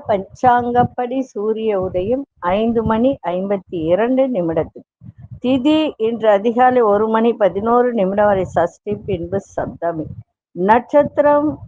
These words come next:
அதிகாலை இரண்டு மணி முப்பத்தி இரண்டு நிமிடம் வரை ஆயில்யம்,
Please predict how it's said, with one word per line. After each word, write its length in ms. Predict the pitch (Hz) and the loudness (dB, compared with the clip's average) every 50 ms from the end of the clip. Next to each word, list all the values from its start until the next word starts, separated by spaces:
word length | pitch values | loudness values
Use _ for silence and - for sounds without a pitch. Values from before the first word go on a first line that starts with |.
| - | -6
அதிகாலை 600 | - 196 208 214 226 214 - 254 262 269 269 269 254 | -4 -2 0 0 0 0 2 2 4 4 2 2 0
இரண்டு 340 | 214 202 214 233 226 233 | 0 0 0 0 0 0
மணி 240 | 233 226 233 247 254 | 0 0 2 2 2
முப்பத்தி 480 | 247 214 185 190 - 208 202 - - 185 | 2 0 0 -2 -2 -4 -4 -4 -4 -2
இரண்டு 600 | 180 196 214 254 262 262 269 277 269 269 262 247 - - - - - - - | 0 0 2 2 2 2 4 4 4 2 2 0 -4 -6 -8 -10 -14 -12 -8
நிமிடம் 460 | 175 180 202 208 214 220 233 233 220 | -4 -4 -2 -2 0 2 4 4 4
வரை 200 | 214 202 208 233 | 4 2 2 2
ஆயில்யம், 760 | 226 - 143 170 175 185 202 208 208 214 208 202 214 240 262 | 2 2 2 2 2 2 0 0 -2 -4 -2 -2 0 0 0